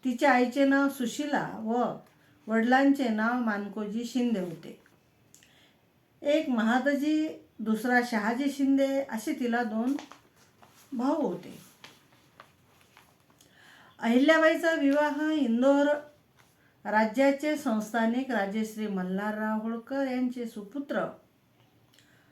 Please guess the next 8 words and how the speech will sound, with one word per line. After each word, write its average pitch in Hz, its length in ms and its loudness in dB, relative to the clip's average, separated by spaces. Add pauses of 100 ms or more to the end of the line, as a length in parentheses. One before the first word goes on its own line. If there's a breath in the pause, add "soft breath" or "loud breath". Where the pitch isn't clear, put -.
(720 soft breath)
शूरवीर 285 640 2 (100)
खंडेराव 247 680 2 (320)
यांच्याशी 220 720 0 (300)
वीस 269 500 -2 (200)
पाच 226 440 -2 (120)
सतराशे 220 640 -6 (140)
तेहतीस 220 480 -6
रोजी 190 400 -6